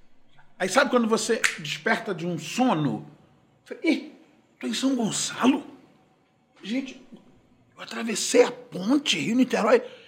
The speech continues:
Aí eu, aí o meu coração já, "Gente, eu atravessei a ponte Rio-Niterói, não, como é que eu atravessei a ponte? Eu paguei o pedágio."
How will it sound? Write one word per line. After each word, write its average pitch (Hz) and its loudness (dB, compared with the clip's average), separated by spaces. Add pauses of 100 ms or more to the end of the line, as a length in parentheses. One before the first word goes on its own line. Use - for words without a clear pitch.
(600)
Aí 170 2
eu, 190 0
aí 147 2
o 180 2
meu 190 0
coração 185 -2
já, 175 -6 (680)
"Gente, 214 -2
eu 226 0
atravessei 214 -2
a 196 -8
ponte 220 -2
Rio-Niterói, 220 2
não, 208 2 (640)
como 285 6
é 330 10
que - -4
eu 269 0
atravessei 254 -4
a 220 -6
ponte? 240 -4 (640)
Eu 277 6
paguei 254 4
o 302 4
pedágio." 240 0